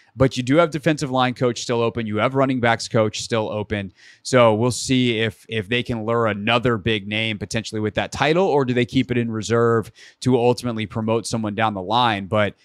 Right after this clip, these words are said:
I think as this staff has started to come together, you and I have noticed a pattern and kind of the, there is starting to be a common thread that ties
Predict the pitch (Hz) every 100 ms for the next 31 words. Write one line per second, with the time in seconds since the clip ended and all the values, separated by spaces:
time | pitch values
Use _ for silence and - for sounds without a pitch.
0 | _ _ _ - 143 - 214 269 - 202
1 | 147 160 - 165 156 147 131 - 139 123
2 | 123 135 123 113 101 143 123 117 104 90
3 | - 147 143 143 127 123 127 123 113 -
4 | 107 - 101 147 156 135 113 101 104 107
5 | 123 - 156 151 147 123 120 131 120 110
6 | - _ _ 127 160 175 180 - 196 180
7 | 165 143 151 143 - 147 139 135 120 -
8 | 123 131 120 113 101 - 139 135 127 120
9 | 110 -